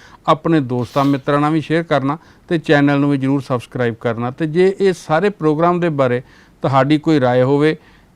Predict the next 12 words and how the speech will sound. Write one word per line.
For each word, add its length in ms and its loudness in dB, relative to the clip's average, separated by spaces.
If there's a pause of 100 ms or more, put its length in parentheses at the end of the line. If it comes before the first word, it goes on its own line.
(180)
ਤੁਹਾਡੀ 320 -2
ਕੋਈ 160 -4
ਟਿੱਪਣੀ 460 -2
ਹੋਵੇ, 380 0
ਤਾਂ 120 -2
ਤੁਸੀਂ 260 -4
ਸਾਡੇ 280 -2
Facebook 640 -6
ਪੇਜ 160 0
'ਤੇ 160 -2
ਜਾ 200 2
ਕੇ 220 -8